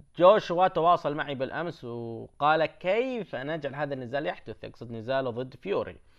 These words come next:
بس إنه بوضح إنه وايلدر أصر يبغى نزاله الثالث ضد فيوري، لذلك ممكن، آه، يصير نزال جوشوا هولد، إنه إذا وايلدر طلب نزاله الثالث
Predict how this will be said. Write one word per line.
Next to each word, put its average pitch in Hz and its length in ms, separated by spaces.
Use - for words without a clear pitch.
بس 185 300
إنه 208 380
بوضح 180 580
إنه 180 160
وايلدر 208 880
أصر 160 500
يبغى 143 320
نزاله 143 440
الثالث 139 460
ضد 120 180
فيوري، 98 480
لذلك 127 440
ممكن، 151 500
آه، 117 240
يصير 131 320
نزال 127 380
جوشوا 131 400
هولد، 156 440
إنه 123 340
إذا 143 200
وايلدر 123 480
طلب 139 540
نزاله 127 580
الثالث 147 520